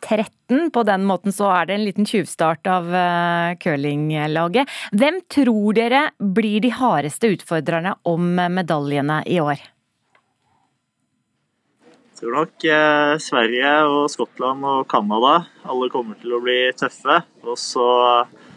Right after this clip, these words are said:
Speaker 2: er det også flere lag som vi vet kommer til å bli, eh, harde motstandere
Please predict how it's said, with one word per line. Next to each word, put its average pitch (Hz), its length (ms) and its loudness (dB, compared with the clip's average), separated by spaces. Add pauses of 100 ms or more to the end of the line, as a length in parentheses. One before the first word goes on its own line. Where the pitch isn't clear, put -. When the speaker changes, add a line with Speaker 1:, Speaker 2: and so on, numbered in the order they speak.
(180)
Speaker 2:
er 113 120 2
det 120 800 0
også 123 340 -4
flere 104 460 0
lag 98 240 -2
som 113 180 -12
vi 110 240 0
vet 101 460 -6
kommer 101 300 -10
til 101 100 -16
å 98 100 -12
bli, 98 280 -4
eh, 98 240 -6
harde 107 340 -2
motstandere 101 580 -8